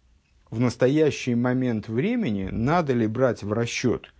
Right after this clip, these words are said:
то положение, которое сложится в результате, вот мы сейчас принимаем некоторые решения, и дальше следующим шагом это приведет к,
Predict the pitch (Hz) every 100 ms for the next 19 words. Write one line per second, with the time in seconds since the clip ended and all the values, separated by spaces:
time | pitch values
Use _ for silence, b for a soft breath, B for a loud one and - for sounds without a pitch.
0 | b b b b - 151 143 123 120 113
1 | 123 104 95 90 110 101 107 92 87 82
2 | 82 85 - 120 127 104 101 - 98 95
3 | 98 107 110 95 92 80 - - 101 98
4 | - 95 - 98 98 92 95 90 - 95
5 | 101 120 202 202 170 - 117 113 92 -
6 | 117 98 87 98 - 170 131 123 131 -
7 | 101 95 98 131 127 - 123